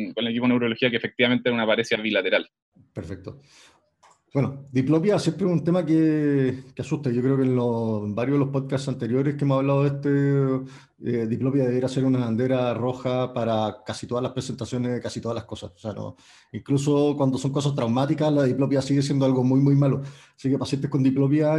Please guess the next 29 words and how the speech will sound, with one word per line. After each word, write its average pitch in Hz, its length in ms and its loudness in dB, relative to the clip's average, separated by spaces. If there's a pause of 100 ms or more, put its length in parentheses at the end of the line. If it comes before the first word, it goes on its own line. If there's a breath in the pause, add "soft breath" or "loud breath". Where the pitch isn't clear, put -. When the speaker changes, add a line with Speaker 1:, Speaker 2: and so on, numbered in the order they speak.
Speaker 2:
yo 131 80 0
creo 135 160 2
que 135 60 2
es 104 60 -2
bueno 135 360 2
darle 135 220 2
siempre 139 260 -2
una, 127 340 0
una 117 200 -2
segunda 123 400 0
vuelta, 131 640 0 (340 loud breath)
eh, 123 380 0
y 120 80 0
no 127 520 2
anclarse 127 680 -2
rápidamente 123 1160 0
en 110 200 -2
cosas 123 320 -8
más, 113 440 -4
más 107 200 -6
banales. 127 400 -4 (580 loud breath)
Oye, 175 400 2
y 175 400 2 (460)
cuéntame, 147 340 2 (140)
entonces, 131 380 -2
¿qué, 185 460 4
qué 190 200 4
es - 340 -2
el, 143 960 4